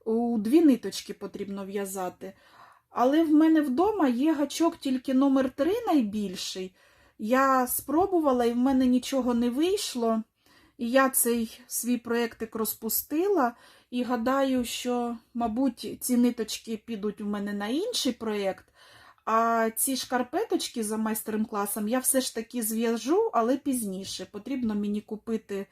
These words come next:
е, ниточки і гачок. Ось такий в мене старт, не старт. Також я стартувала. Ось у мене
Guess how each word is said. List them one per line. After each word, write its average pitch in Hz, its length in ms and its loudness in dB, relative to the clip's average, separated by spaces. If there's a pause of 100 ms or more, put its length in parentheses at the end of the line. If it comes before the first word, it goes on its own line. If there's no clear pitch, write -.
(500)
е, 202 280 -6
ниточки 269 880 0
і 226 300 -2
гачок. 180 800 -8 (840)
Ось - 200 -2
такий 285 360 2
в 311 40 8
мене 254 520 4
старт, - 480 2
не 233 160 -2
старт. 180 460 -6 (2250)
Також 330 720 -2 (260)
я 262 360 0
стартувала. 233 1200 -4 (1120)
Ось 240 520 0
у 226 80 -6
мене 320 600 -2